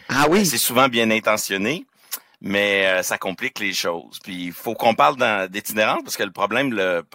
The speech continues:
Speaker 2: prend, euh, beaucoup d'ampleur, hein. La, la semaine dernière, je tournais la chronique avec toi à partir de Gatineau.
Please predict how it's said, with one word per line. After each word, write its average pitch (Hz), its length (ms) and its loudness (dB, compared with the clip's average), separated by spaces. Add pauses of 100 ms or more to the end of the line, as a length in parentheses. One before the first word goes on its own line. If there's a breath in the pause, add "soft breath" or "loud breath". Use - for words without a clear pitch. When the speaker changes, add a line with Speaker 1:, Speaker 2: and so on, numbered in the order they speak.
(120)
Speaker 2:
prend, 104 380 0
euh, 80 180 -4
beaucoup 95 300 -16
d'ampleur, 101 640 0
hein. 120 160 2
La, 92 180 2
la 85 120 -4
semaine 104 300 -4
dernière, 98 300 0
je - 80 -8
tournais 104 240 -4
la 101 80 0
chronique 101 340 -6
avec 92 280 -6
toi 107 240 0
à 104 80 2
partir 101 300 -6
de 92 100 -4
Gatineau. 90 640 -4